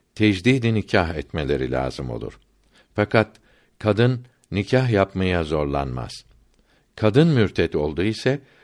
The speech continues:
tövbe etmesi ve sonra nikahının yenilenmesi için zorlanır.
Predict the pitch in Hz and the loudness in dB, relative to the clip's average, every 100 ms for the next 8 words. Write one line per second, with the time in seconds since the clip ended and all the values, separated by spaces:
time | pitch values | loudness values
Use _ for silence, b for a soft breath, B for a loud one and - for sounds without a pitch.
0 | b - 98 101 104 113 - 104 92 120 | b 0 4 4 6 4 2 -2 -2 -2
1 | 127 b b b - 92 - 127 107 92 | -2 b b b -4 -4 -2 0 2 0
2 | 92 - 107 104 110 113 110 87 92 87 | -2 0 2 2 2 0 0 0 0 0
3 | 90 87 87 - 104 - 120 98 85 73 | 0 -2 -4 -2 -4 -2 -4 0 -2 -2
4 | 69 60 60 | -4 -8 -12